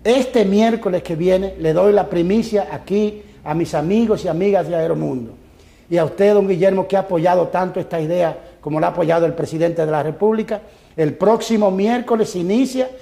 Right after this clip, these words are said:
el piloto de inglés como primera lengua,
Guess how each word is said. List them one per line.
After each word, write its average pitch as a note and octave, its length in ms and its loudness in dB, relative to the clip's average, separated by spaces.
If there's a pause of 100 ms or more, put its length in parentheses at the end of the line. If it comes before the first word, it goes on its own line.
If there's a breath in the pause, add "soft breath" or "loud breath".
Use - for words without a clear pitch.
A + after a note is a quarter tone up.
(120)
el E3+ 240 2
piloto G3 680 2 (160 loud breath)
de C#3+ 180 0
inglés F3+ 440 4
como G3 300 -2
primera F#3 440 2
lengua, F3+ 420 0